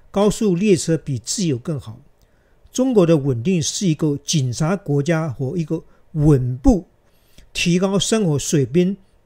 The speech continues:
的政府的产物。这是一个既重视绝对控制又重视国家建设的政权。谈到美国最近要进 TikTok，Freeman 说：“我们来一个交换好不好？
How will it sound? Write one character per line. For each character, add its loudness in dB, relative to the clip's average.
的 2
政 0
府 -8
的 -4
产 -6
物。 -6
这 4
是 2
一 2
个 4
既 -4
重 -2
视 -4
绝 2
对 0
控 0
制 -8
又 -2
重 -2
视 -4
国 -6
家 -4
建 -2
设 -4
的 -8
政 -4
权。 -16
谈 0
到 0
美 0
国 -2
最 -4
近 -2
要 -4
进 -6
TikTok，Freeman -2
说 -8
：“我 -2
们 2
来 2
一 2
个 4
交 2
换 -2
好 -8
不 -8
好？ -12